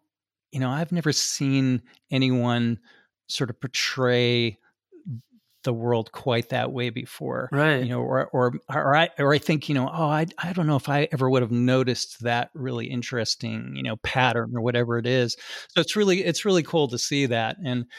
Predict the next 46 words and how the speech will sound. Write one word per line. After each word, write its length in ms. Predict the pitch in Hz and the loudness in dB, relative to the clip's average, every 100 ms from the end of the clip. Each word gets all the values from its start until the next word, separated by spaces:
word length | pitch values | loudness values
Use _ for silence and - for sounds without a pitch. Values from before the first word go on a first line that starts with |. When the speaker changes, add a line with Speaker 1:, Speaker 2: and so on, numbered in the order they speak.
| - | -16
Speaker 1:
so 160 | - 156 | -2 2
you're 100 | 147 | 4
right. 180 | 156 135 | 4 4
I 40 | |
think 200 | 123 147 | 0 -2
a 100 | 135 131 | -2 0
lot 140 | 127 | 0
of 80 | 123 | 0
times 220 | 127 117 | -4 -4
it's 140 | 110 127 | -4 -2
other 180 | 117 | -2
photographers 720 | - 113 131 120 123 117 110 - | -4 -4 -2 0 -2 -4 -6 -4
who, 220 | 117 107 - - _ | -4 -4 -10 -20 _
who 80 | 127 | -2
mainly 440 | 120 117 123 120 113 | 0 2 2 2 0
appreciate 680 | - - 127 - 117 113 - _ 147 | -2 -2 0 0 0 -2 -8 _ -4
that 240 | 123 120 | -2 -2
style. 520 | - 127 113 117 120 _ _ _ _ | -4 -2 -2 -2 -6 _ _ _ _
Um, 460 | 151 143 147 143 120 - _ _ _ _ _ - - | 0 2 2 0 -4 -10 _ _ _ _ _ -20 0
interestingly, 800 | 226 240 208 - 160 143 135 - - | 0 2 0 2 0 2 0 -2 -2
interestingly 720 | 190 - 131 - 123 120 120 | -2 2 0 0 -6 -4 -4
though, 420 | 117 117 120 117 - - _ - | 0 2 0 -2 -8 -20 _ -4
like, 200 | 131 127 | -4 0
in 80 | 139 | 2
my 160 | 135 | 2
time 300 | 131 139 131 | 2 2 4
working 380 | 123 123 127 120 | 2 0 0 0
at 100 | 117 | -2
the 80 | 123 | -2
gallery 480 | 117 113 117 117 113 | 0 2 2 2 0
and, 160 | 113 | -2
and, 340 | - 117 113 143 | -2 -2 -2 -4
you 60 | |
know, 80 | 113 | -4
even 240 | 117 110 117 | -2 -2 -2
beyond, 380 | 117 110 113 117 | 0 2 0 -2
since, 380 | 127 127 - 131 | -4 -6 -6 -4
uh, 220 | 120 123 | -4 -4
since 200 | - 110 | -2 -4
Claudia 440 | - 123 120 117 123 | 0 2 2 2 2
worked 280 | 123 - | -2 -2
there 180 | 131 113 | 0 0
for 140 | - - | -2 -4
so 200 | 127 120 | -2 0
many 200 | 117 117 | 0 0
years, 380 | 117 113 113 | 0 0 -2